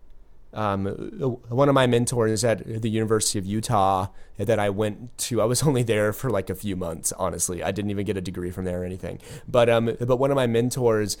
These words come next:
there, we had this conversation, and he was like, "What would you charge for an event where they want you to yada, yada, yada?" And I, then I told him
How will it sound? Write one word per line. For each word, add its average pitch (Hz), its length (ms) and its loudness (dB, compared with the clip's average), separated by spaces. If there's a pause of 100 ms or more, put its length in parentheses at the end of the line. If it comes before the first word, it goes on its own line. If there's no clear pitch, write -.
(140)
there, 104 380 2
we 120 140 0
had 143 140 4
this 151 120 0
conversation, 147 680 2
and 113 80 0
he 120 60 0
was 117 200 -2
like, 113 200 0 (160)
"What 123 220 2
would 190 180 -4
you 202 80 -4
charge 139 640 4 (280)
for 147 500 0
an 123 60 0
event 113 760 0 (280)
where 107 600 4
they 117 680 -6
want 120 220 0
you 120 80 -4
to 110 80 -2
yada, 107 280 2
yada, 101 180 0
yada?" 104 260 2
And 92 220 0
I, 107 360 0
then 107 160 0
I 107 80 0
told 117 320 0
him 117 200 0